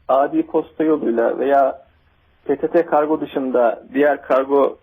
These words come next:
firmalarından biriyle ulaştırırlarsa, e, bu durumda, e, bu talep, e, beyan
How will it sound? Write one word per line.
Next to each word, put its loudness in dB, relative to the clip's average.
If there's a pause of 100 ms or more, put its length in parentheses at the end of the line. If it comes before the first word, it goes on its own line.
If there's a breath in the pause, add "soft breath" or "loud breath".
(180)
firmalarından -2
biriyle 0
ulaştırırlarsa, 0 (1600 soft breath)
e, -2 (260)
bu -6
durumda, 0 (280)
e, -6
bu -2
talep, -4
e, 0
beyan 0